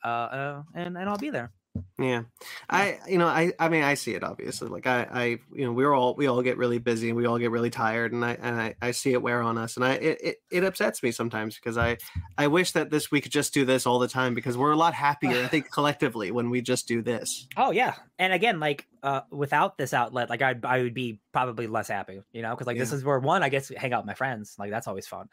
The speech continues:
Speaker 1: But, like, talking about all the fun stuff, uh, uh, it is just fun, you know, like, like, shooting the shit, like,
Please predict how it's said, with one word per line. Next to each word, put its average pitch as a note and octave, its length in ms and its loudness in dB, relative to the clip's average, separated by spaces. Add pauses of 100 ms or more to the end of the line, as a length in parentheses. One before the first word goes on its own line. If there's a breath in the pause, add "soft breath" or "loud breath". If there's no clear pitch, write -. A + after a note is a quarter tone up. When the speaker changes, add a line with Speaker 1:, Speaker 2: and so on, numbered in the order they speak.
(160 loud breath)
Speaker 1:
But, D3+ 60 2
like, C#3 160 4
talking D#3+ 320 0
about C#3 300 2
all C3+ 160 2
the C3 80 -4
fun C3+ 240 0
stuff, B2 420 0
uh, - 0 -
uh, A#2 520 -4 (320 loud breath)
it F#3 120 2
is D4 140 2
just A3+ 160 0
fun, A#3+ 400 0
you G3+ 100 -4
know, G3 300 -2
like, E3+ 200 -2
like, F3+ 140 0
shooting A3 240 -2
the G#3 60 2
shit, B3 240 -2
like, D3+ 160 2